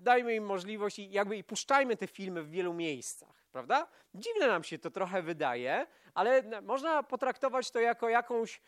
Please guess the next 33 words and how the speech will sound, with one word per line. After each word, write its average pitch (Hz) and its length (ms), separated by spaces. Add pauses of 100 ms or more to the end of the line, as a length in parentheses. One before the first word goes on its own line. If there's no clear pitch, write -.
(260)
jakąś 233 280
formułę, 214 640
można 190 280
powiedzieć, 196 440
analogiczną. 165 960 (520)
Ale 185 180
skąd 294 280
to 370 100
się 285 280 (140)
wzięło 254 240
takie 240 260
przekonanie 214 760
wśród - 280
tych, 185 260
e, 180 180
producentów 175 640
hollywoodzkich? 135 540
Ano 247 200
wzięło 254 280
się 185 180
stąd, 139 400
że 185 120
oni 294 220
zaczęli 240 360
patrzeć 233 440
na 196 160
to, 226 220 (680)
kto - 320
w 302 60
zasadzie 226 520
nam 165 320 (1400)
przynosi 185 640 (200)
przychody, 156 600